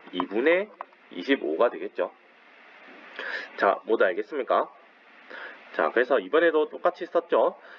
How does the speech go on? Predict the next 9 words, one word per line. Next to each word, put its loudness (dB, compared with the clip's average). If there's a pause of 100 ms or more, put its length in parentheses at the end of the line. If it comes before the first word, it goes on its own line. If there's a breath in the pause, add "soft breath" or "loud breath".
(180 loud breath)
직선이랑 2
원이 -2
있을 -8
때 0 (200)
이번에 2
직선이랑 0
원이 -4
만약에 -4
접한다면은 0